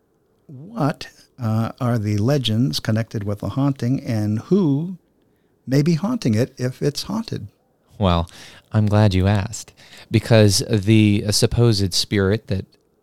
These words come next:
Speaker 2: uh, supposedly haunts the Wythe house would happen to be the spirit of Lady Anne Skipwith. Now, there are a few stories that I've come across.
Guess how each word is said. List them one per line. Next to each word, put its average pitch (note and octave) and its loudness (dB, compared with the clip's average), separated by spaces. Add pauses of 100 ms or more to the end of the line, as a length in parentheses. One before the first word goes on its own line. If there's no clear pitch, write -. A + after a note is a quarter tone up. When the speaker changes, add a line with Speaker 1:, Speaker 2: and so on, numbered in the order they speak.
(160)
Speaker 2:
uh, G2 -4
supposedly F#2+ 0
haunts F2 -2
the F#2+ -2
Wythe F2+ -2
house F#2+ -2
would G2 -2
happen G2+ 0
to B2+ 2
be F#2+ 2 (440)
the A#2+ 0
spirit A2+ 2
of G2 -4
Lady F#2+ 2
Anne F#2 2
Skipwith. - -6 (560)
Now, G2+ 6
there C3 6
are A2 6
a G2+ -2
few B2 4
stories A2 6
that F#2+ 2
I've G2 2
come C3 0
across. F2+ -2